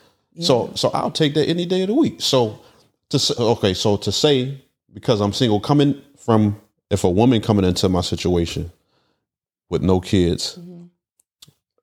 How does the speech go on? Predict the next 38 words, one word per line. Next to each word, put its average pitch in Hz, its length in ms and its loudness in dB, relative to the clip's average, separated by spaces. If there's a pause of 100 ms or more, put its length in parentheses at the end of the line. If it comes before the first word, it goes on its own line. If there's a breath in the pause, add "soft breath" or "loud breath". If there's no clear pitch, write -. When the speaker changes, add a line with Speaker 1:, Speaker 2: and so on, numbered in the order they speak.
Speaker 2:
uh, 85 500 0
has 92 300 0
these 92 160 0
same 92 280 0
thoughts 87 420 -2
and 80 80 -2
is 78 100 -6
thinking, 85 300 -2
like, 82 120 -2
"I'll 85 140 0
never 82 180 0
feel 82 200 -6
special." 80 480 -8
It's 80 140 -12
like, 78 220 -8 (280)
nah, 98 340 -6
well, 87 200 -8
right 107 160 2
off 104 160 0
rip, - 140 0
you 98 80 2
go 98 80 4
feel 98 200 0
special - 340 -6
with 78 120 -6
me. 80 200 -4 (360)
I'll 117 80 0
make 120 160 4
you 90 100 -2
feel 76 180 -4
special. 78 360 -4
And 78 100 -2
just 98 160 -2
because 90 220 -2
I 92 100 -2
have 90 360 -2
six - 260 -4
kids 101 440 0